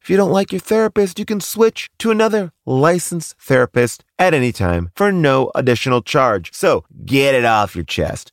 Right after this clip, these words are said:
with BetterHelp. Visit betterhelp dot com slash bonkers today to get ten percent off your first month. That's BetterHelp,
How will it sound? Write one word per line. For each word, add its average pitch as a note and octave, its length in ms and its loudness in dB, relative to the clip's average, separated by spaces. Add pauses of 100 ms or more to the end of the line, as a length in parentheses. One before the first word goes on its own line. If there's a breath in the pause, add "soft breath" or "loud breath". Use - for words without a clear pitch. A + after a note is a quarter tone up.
(120)
with A2 160 0
BetterHelp. G#2+ 440 0
Visit D#3 320 0
betterhelp D#3 340 2
dot C#3+ 200 0
com C#3+ 200 -2
slash C3 260 -2
bonkers F3 600 -4
today F3 180 -4
to D#3+ 80 -6
get D3+ 160 -4
ten G3+ 200 -4
percent C3 260 -6
off D3+ 240 0
your G2+ 80 -4
first E3 340 -2
month. D3+ 260 -2
That's C#3+ 220 -2
BetterHelp, D3 680 0